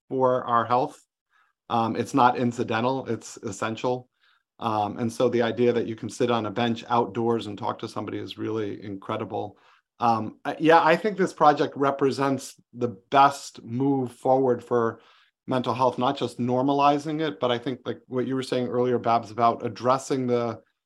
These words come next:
the, the, the real prevalent loneliness that people experience, you know? Um, and so, you know, as Lorena was saying earlier, not everyone is gonna need clinical care. You might be struggling with some form of depression. It doesn't mean that you're gonna have to go see a therapist,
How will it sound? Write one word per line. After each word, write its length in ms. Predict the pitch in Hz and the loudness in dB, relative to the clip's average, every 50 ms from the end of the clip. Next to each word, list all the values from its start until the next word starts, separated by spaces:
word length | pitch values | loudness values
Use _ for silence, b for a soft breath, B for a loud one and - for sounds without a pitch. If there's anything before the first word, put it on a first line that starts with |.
| _ _ _ _ _ _ - | _ _ _ _ _ _ -4
the, 240 | 117 123 117 98 - - - | -2 -2 -2 -2 -6 -12 -10
the, 460 | - 120 117 113 113 113 113 101 - - _ _ _ _ _ _ _ _ _ _ _ | -4 -2 -2 -2 -2 -2 -4 -6 -6 -10 _ _ _ _ _ _ _ _ _ _ _
the 380 | 143 123 120 123 123 117 107 - - - 120 113 113 | -8 -2 0 2 0 0 -2 -6 -16 -16 -16 -14 -8
real 480 | 120 135 147 160 160 160 151 139 135 - | -2 2 4 6 6 6 6 6 4 2
prevalent 640 | - - - - 147 143 143 151 143 139 123 - | -2 -8 -6 -2 -2 0 0 0 0 -2 -2 -4
loneliness 640 | 120 113 123 135 165 175 156 113 101 95 95 - - - | -4 -2 -2 0 0 0 -2 -4 -6 -8 -10 -12 -12 -12
that 140 | 98 98 - | -12 -10 -8
people 280 | 117 104 - 104 101 | -10 -10 -8 -8 -10
experience, 840 | 101 98 - - - 107 101 98 95 92 92 92 - - - - - - | -10 -10 -14 -14 -10 -10 -8 -8 -8 -10 -12 -14 -18 -20 -20 -20 -18 -14
you 160 | - 113 110 | -10 -10 -8
know? 320 | 101 107 104 104 110 110 - _ _ _ _ _ _ _ _ _ - | -6 -6 -6 -6 -8 -10 -14 _ _ _ _ _ _ _ _ _ -10
Um, 380 | - 110 107 104 104 101 101 - | -8 -6 -4 -4 -4 -6 -6 -6
and 140 | 123 117 | -6 -6
so, 480 | 113 - 156 135 131 127 123 120 120 - | -4 0 0 2 2 2 2 0 -2 -4
you 100 | - 143 | -4 -4
know, 120 | 135 127 127 | -2 0 0
as 120 | 120 120 131 | -2 0 -2
Lorena 280 | 123 123 131 139 147 143 | -2 0 0 0 0 0
was 140 | 127 113 | 0 -2
saying 220 | - 135 127 120 120 | -4 -4 -4 -4 -4
earlier, 540 | - 120 135 147 147 139 120 120 120 120 B B B B B _ _ - | -4 -4 -2 0 2 2 2 2 0 -2 B B B B B _ _ -2
not 280 | 123 139 151 170 - 147 | 2 4 4 4 4 2
everyone 420 | 151 151 175 151 143 143 135 131 | 2 2 2 4 4 4 4 2
is 160 | 123 123 120 | 0 -2 -4
gonna 200 | - 143 127 120 | -2 -2 0 2
need 320 | 117 127 139 147 143 143 - | 2 4 4 4 4 2 0
clinical 420 | - 147 139 127 120 - 117 107 | -4 -4 -4 -4 -4 -4 -6 -8
care. 580 | - - - 175 175 156 113 98 95 95 98 95 | -8 -6 -2 0 0 2 0 0 -2 -4 -8 -8
You 140 | 110 135 135 | -6 0 2
might 220 | 143 147 143 123 | 4 4 4 2
be 80 | 135 131 | 0 -4
struggling 460 | 120 - - 147 147 143 143 135 123 | -4 2 2 4 4 4 2 0 0
with 100 | 117 113 | -2 -2
some 240 | - - 139 135 131 | 0 0 0 0 0
form 260 | - - 143 135 123 | 0 0 0 2 2
of 100 | 117 107 | 0 -4
depression. 680 | - 110 - - - 156 160 160 - 123 120 113 110 - - | -6 -10 -4 2 2 2 4 2 0 -2 -2 -4 -6 -8 -12
It 120 | 117 113 | -6 -2
doesn't 320 | 143 143 143 - - - | 0 0 0 0 -2 -2
mean 260 | 120 135 143 147 147 127 | 0 2 4 6 6 4
that 140 | 123 104 | 2 0
you're 80 | 113 120 | -4 -4
gonna 140 | 120 117 113 | -4 -4 -2
have 120 | 127 123 - | -2 -4 -4
to 60 | 117 | -4
go 140 | 110 117 110 | -6 -6 -4
see 160 | - 135 117 | -4 -4 -4
a 40 | 120 | -4
therapist, 720 | - - 135 139 135 120 - 101 101 101 - - - | -4 -4 -2 -2 -2 -4 -4 -6 -8 -8 -10 -14 -20